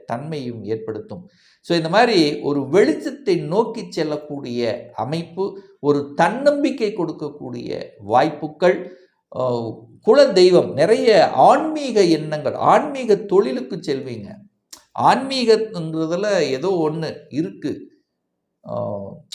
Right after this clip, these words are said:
ஒரு ஆன்மீகத்துக்குள்ள போகணும், ஒரு பொது நலத்துடன் தொண்டு செய்யணும், அதுக்குள்ள இறங்குவீங்க,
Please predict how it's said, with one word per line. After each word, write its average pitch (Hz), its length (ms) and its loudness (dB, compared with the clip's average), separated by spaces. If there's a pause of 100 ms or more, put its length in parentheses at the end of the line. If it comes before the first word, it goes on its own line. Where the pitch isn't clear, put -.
(240)
ஒரு 123 220 0
ஆன்மீகத்துக்குள்ள 180 1040 0
போகணும், 135 640 -8
ஒரு 123 260 -10
பொது 247 260 2
நலத்துடன் 175 800 -6 (160)
தொண்டு 277 360 0 (100)
செய்யணும், 131 520 -6 (1200)
அதுக்குள்ள 147 400 -4
இறங்குவீங்க, 160 720 -2